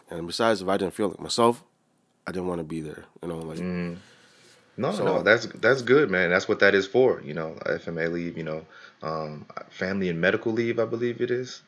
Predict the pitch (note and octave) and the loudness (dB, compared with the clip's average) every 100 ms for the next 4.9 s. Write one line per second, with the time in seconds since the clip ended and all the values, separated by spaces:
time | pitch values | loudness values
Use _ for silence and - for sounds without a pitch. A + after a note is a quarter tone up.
0 | - G#2+ G#2+ - A2+ A#2 A2+ - A#2+ - | -12 -10 -10 -8 -6 -6 -6 -8 -8 -12
1 | - _ _ - - _ G#2 F#2+ F2 E2+ | -20 _ _ -20 -20 _ -2 -2 -4 -4
2 | F#2+ - - G#2+ A#2+ C2+ - F2 E2 F2+ | -4 -6 -2 0 2 -2 0 0 0 0
3 | G2 D#2 - - - _ - - A1+ - | -2 -2 -4 -16 -18 _ -20 -12 -12 -10
4 | - - D2+ E2+ - - E2+ E2+ | -8 -2 0 0 0 -6 -6 -6